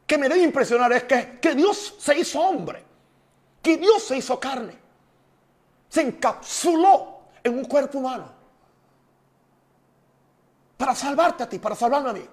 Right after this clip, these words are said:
Se encapsuló en un, en un vaso de barro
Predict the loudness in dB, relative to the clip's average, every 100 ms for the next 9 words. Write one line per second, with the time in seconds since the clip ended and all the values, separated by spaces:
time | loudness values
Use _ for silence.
0 | _ _ _ _ _ _ _ _ _ _
1 | _ _ -2 -2 0 -2 -2 0 4 6
2 | 6 4 -4 -6 -6 -8 -2 -2 0 -2
3 | 2 2 2 -4 -16